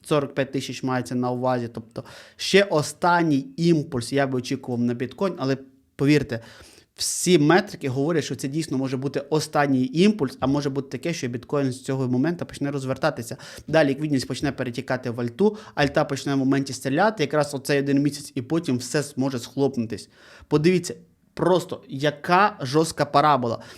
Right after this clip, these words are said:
Завжди закінчується увесь все свято закінчується на отакій от параболі.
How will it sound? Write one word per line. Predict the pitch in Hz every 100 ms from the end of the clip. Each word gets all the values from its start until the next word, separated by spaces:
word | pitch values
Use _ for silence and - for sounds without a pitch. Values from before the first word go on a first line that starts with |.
| - -
Завжди | 135 175 175 151 131 123 -
закінчується | 127 156 156 185 180 160 - 123 120 - -
увесь | 139 151 160 160 135 - - _ _
все | - 180
свято | 170 170 151 135
закінчується | 131 131 220 165 123
на | 127
отакій | 135 131 131
от | 147 127
параболі. | 123 117 113 110 110